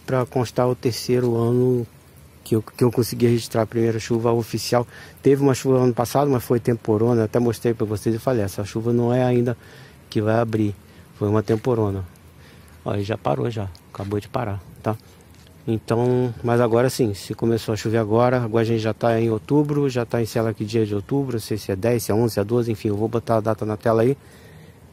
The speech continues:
É a primeira chuva oficial do ano, tá, gente? Então, like no vídeo, se inscreve no canal, compartilha. E a nuvem tá indo embora, tá? Mas agora, quando começa assim, geralmente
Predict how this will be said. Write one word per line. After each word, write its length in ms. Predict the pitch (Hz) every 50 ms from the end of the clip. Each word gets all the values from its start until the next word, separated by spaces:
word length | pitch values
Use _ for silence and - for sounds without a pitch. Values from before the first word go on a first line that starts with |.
| - - -
É 80 | - 120
a 60 | 120
primeira 500 | - 123 117 117 127 131 131 139 208 - - - - - - -
chuva 300 | - - - 123 117 117
oficial 500 | 120 113 - - 120 - - 123 120 120
do 100 | 117 117
ano, 160 | 113 104 90 90 87
tá, 160 | - - 131
gente? 200 | 127 113 110 -
Então, 140 | - 147 135
like 260 | 123 127 139 135 -
no 100 | 131 120
vídeo, 220 | 110 120 135 135 123
se 80 | -
inscreve 260 | - - - 120 120 120
no 60 | 110
canal, 280 | - 117 117 127 135
compartilha. 720 | 123 - - 131 123 - 104 - - - 170 170 165 160 - - - - - - - - - - - - - - -
E 120 | 156 156 147
a 60 | 147
nuvem 320 | 143 143 135 131 143 139 117
tá 240 | - - 151 139
indo 100 | 139 143
embora, 340 | 147 143 131 123 117 113 110 - - - - - - - -
tá? 220 | - 117 120 117 - -
Mas 180 | 120 120 113
agora, 500 | 123 117 120 120 120 131 127 123 117 107 104 -
quando 180 | - 131 135
começa 360 | - 139 131 127 123 - -
assim, 200 | 113 - - 131
geralmente 560 | 123 127 131 123 120 120 123 127 123 - -